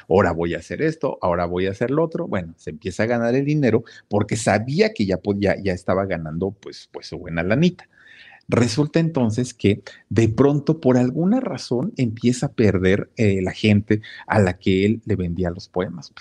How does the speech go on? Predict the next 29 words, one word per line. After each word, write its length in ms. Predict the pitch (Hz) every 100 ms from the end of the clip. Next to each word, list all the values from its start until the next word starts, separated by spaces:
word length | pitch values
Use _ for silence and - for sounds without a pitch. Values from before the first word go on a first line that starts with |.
| - - -
Y 100 | 113
entonces 400 | 110 113 127 101
ya 120 | 85
no 140 | 101
ganaba 480 | 110 113 110 113 110 98
y 100 | 90
no 140 | 85
ganaba. 460 | 87 101 113 104 - - _
Pues 220 | - 87 98
miren, 360 | 127 113 85 - _ -
llega 380 | 90 104 110 135
con 100 | 104
el 80 | 90
señor 320 | - 87 95
de 80 | 107
la 160 | 107
renta 520 | 98 101 92 104 123 -
y 80 | 87
le 120 | 85
dice: 340 | 87 90 90 -
"Oiga, 380 | 101 101 104 107 - - -
oh, 340 | 87 101 98
pues 220 | - 92 87 87
me 160 | 98
disculpará, 640 | 95 92 - 101 - 90 -
pero 120 | 107
este 200 | 104 107
mes 180 | 107 107
no 220 | 110